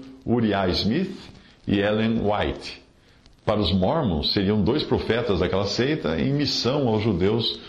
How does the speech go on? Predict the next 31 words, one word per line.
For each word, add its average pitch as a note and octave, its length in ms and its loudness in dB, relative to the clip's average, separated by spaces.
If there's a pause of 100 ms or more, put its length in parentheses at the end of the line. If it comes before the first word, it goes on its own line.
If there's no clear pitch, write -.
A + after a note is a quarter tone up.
(200)
possivelmente A2 600 2
dois A2 220 2
membros G2+ 380 2
do F2+ 80 2
alto G2 240 0
esco-, - 260 -2
escalão F#2 560 0
daquela D#2+ 260 -2
religião, G2+ 540 0 (260)
ou F#3 120 2
até A2+ 200 0
mesmo C3 340 0
o - 20 0
falso G2 400 -2
profeta F2 580 0
Joseph F2 480 0
Smith C3+ 500 -2 (480)
e - 80 0
seu A#2+ 200 0
irmão, A2 460 0 (260)
ah, D#2+ 600 0
Hyrum G2+ 440 0
Smith. E2+ 440 -2 (840)
Claro E2 300 -2
que - 120 -6
eles E2 220 0
não F2+ 180 0
chamam E2 320 0
de E2 60 -4
falso E2 200 -2
profeta. - 380 -4